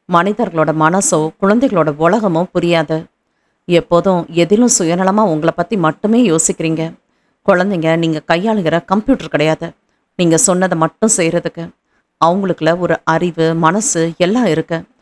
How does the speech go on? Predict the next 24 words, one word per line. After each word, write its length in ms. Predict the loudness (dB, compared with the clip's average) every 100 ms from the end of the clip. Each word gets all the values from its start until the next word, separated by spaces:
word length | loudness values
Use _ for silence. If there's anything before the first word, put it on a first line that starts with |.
| _ _ -2
அதற்கு 360 | -2 -2 -4 -2
கதவு 340 | -2 -2 -2 0
திறந்திருக்கு. 600 | 0 0 -2 -4 -6 -8 -10 _ _ _ 0
கொஞ்சம் 340 | 2 2 0
கொஞ்சமா 300 | -2 -2 0 0
தான் 200 | 0 -2 -6
அவங்க 260 | -2 0 0
நீங்க 320 | 0 2 2 2
செய்யறத 320 | 0 0 0 -2
பார்த்து 320 | 0 0 0 -2 0
கத்துப்பாங்க. 500 | -2 -2 -2 -2 -2 -6 -10 _ _ _ _ -2
உங்க 180 | 0 0
குழந்தைங்க 420 | 0 0 0 0 0
சிறந்த 380 | 0 2 2 2
அறிவாளியாக 580 | 0 0 -2 0 0 0
வரணும்னா 500 | 0 0 -2 -2 0 0 -4 _ _ -4
வீட்டுக்குள்ள 400 | -2 -2 -2 -4
வச்சு 260 | -4 0 0 0
புத்தகத்தை 420 | -2 0 0 0
மட்டும் 320 | 0 0 -2 -2
கற்றுக் 260 | -2 -4 -2
கொடுத்தால் 360 | -2 0 0
வராது. 420 | 2 2 0 -2 -12 _ _ _ _ -2
மனிதர்களோட 680 | 0 0 -2 -2 0 0